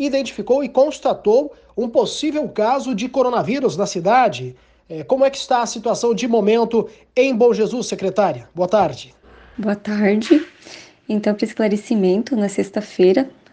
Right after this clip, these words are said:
Speaker 2: no final da tarde, a gente recebeu uma paciente com sintomas, né? Febre, tosse, é, um pouquinho de falta de ar, cansaço.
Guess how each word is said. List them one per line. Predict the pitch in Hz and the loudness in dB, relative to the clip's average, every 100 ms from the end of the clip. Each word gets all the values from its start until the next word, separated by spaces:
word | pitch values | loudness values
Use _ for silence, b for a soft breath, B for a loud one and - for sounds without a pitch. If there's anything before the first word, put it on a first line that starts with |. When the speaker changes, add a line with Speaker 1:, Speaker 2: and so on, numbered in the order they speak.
| _ - | _ -8
Speaker 2:
no | |
final | 208 208 190 185 | -4 0 2 4
da | 196 | 2
tarde, | 196 214 175 190 226 233 | 0 2 4 4 2 0
a | |
gente | 208 208 | 0 -2
recebeu | 202 208 214 208 185 190 208 247 - - - - | -2 -4 -4 -2 4 4 2 -2 -10 -20 -20 -6
uma | 196 202 202 | -2 0 0
paciente | 202 190 - 196 190 202 220 226 214 | -2 -4 -2 4 4 4 0 -6 -6
com | - 208 196 190 190 185 185 180 180 _ B B B B B B | -8 -4 0 0 0 0 0 -4 -8 _ B B B B B B
sintomas, | - 240 226 190 180 247 277 208 | -4 -4 2 4 6 6 4 2
né? | 190 185 208 247 220 | 2 2 2 2 0
Febre, | - - 202 208 196 170 175 | -6 -2 2 4 4 4 2
tosse, | 180 - 185 190 196 - - 185 180 180 B B B B | 0 -2 0 0 -2 -10 0 2 2 -2 B B B B
é, | 196 185 185 185 185 185 208 208 _ _ - | -2 0 0 0 0 -2 -4 -8 _ _ -6
um | |
pouquinho | 202 202 - 202 | -2 -2 0 0
de | 190 | 0
falta | 208 196 185 | 0 2 2
de | 185 220 | 2 4
ar, | 202 202 185 | 4 4 2
cansaço. | 185 208 208 - 180 190 226 - - | 0 -4 -4 -2 0 0 -2 -4 -6